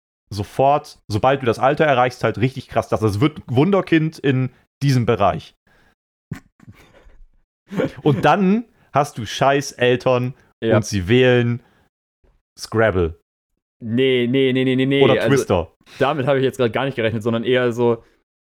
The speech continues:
Speaker 2: du bist von der Persönlichkeit her, w-, wird sich rauskristallisieren, dass du da gar keinen Bock drauf hast. Aber deine Eltern nehmen halt einfach so, wo du ein Jahr alt bist oder so, Fußball, weil sie denken, ja, dann verdient der richtig Kohle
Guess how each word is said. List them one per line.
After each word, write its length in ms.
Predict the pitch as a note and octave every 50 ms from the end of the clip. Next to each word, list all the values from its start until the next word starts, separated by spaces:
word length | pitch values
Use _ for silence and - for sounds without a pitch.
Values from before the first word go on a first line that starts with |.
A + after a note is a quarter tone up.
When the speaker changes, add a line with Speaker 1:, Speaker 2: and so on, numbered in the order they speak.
| _ _ _ _ -
Speaker 2:
du 80 | A2+
bist 180 | A2 D3 C#3+ -
von 80 | - C#3+
der 80 | C3 -
Persönlichkeit 560 | - B2+ G#2+ A#2 B2 A#2+ - - C3 A#2+ B2
her, 340 | C3 B2 A#2+ B2 B2 A#2+ -
w-, 340 | - A2+ - _ - G#2 G#2
wird 140 | A2+ B2 A#2+
sich 100 | - - -
rauskristallisieren, 640 | A2+ A#2+ - - - - - B2+ A2+ A#2+ A#2+ A#2+ A2+
dass 140 | A2+ G#2
du 80 | - A2
da 120 | G2+ G2
gar 180 | G2 G2 G2 A2
keinen 180 | - D3 C3+ A#2+
Bock 180 | A2 F#2+ -
drauf 200 | - C3+ C3+ -
hast. 280 | C#3+ C#3 D3 - _ _ _ _ _ _ _ _ _ _ _
Aber 120 | A2+ A2+
deine 180 | A2 B2 A#2+ A#2+
Eltern 280 | - A2+ A#2+ - C#3 A#2+
nehmen 200 | A2+ A#2 A#2 B2
halt 140 | A#2+ G#2+ -
einfach 220 | A2 G#2 A2+ G2+
so, 300 | G2 G#2 G#2 G#2 G#2 G2
wo 80 | G#2 G2+
du 220 | G2 G2 F#2+ - - - _ _ _
ein 280 | G2+ G2 G#2 G#2+ A2
Jahr 220 | G#2 G#2 F#2+ G#2 G#2+
alt 200 | A2 A2+ A2 -
bist 160 | A2+ - -
oder 140 | G#2+ A2 G2+
so, 260 | G2 G#2+ G#2+ G#2+ - - _ _ _
Fußball, 580 | _ - D3 D#3 - - - C#3 C3+ C3+ B2
weil 120 | A#2 A#2+ A2+
sie 60 | A#2
denken, 340 | G#2+ B2 B2 A#2+ A#2 A#2+ A#2+ - - _ _
ja, 120 | - F3 G#3+
dann 120 | A3 F#3+
verdient 280 | F3+ F3+ D3 F#3+ F#3+ F3
der 100 | F3 D3+
richtig 260 | F3+ F#3+ - - -
Kohle 540 | - - G#3+ G#3 G#3+ G#3+ G#3 G#3 G3+ G3+